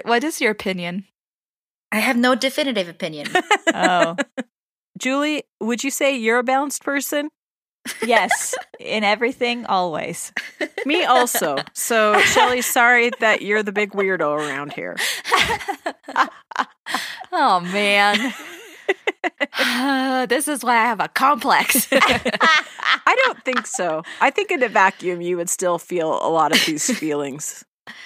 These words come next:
Speaker 1: Probably.
Speaker 4: Uh, Shelley, do you have a message for the Shelley gang, uh, at the end of this year?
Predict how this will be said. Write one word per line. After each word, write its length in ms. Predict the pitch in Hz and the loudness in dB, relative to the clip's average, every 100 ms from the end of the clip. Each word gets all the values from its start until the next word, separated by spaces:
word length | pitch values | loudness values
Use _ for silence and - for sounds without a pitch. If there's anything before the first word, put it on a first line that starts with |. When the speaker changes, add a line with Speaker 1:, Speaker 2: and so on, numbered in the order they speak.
| - 254 - | -6 -6 -4
Speaker 1:
Probably. 720 | 392 320 196 175 170 170 180 - 269 - - 415 415 | -2 -2 -2 -4 -4 -2 -4 -4 -4 -2 2 4 6
Speaker 4:
Uh, 180 | 247 349 392 | 6 4 2
Shelley, 260 | 311 285 302 - - 208 247 | 4 4 4 2 2 0 0
do 80 | |
you 140 | 294 359 | -2 0
have 340 | 330 294 277 - | 4 4 2 0
a 260 | 226 233 226 | 2 4 2
message 420 | 220 226 247 - | -2 -2 -4 -4
for 140 | 233 | -2
the 80 | 220 | -2
Shelley 300 | 220 240 226 | -2 -2 0
gang, 360 | 214 214 214 214 | 0 0 0 0
uh, 280 | - 190 185 | 0 2 4
at 180 | 196 - | 2 2
the 180 | 190 - | 0 2
end 260 | 202 208 | 0 0
of 120 | 190 185 | -2 -4
this 240 | 190 - | -6 -4
year? 280 | 196 196 | -2 -2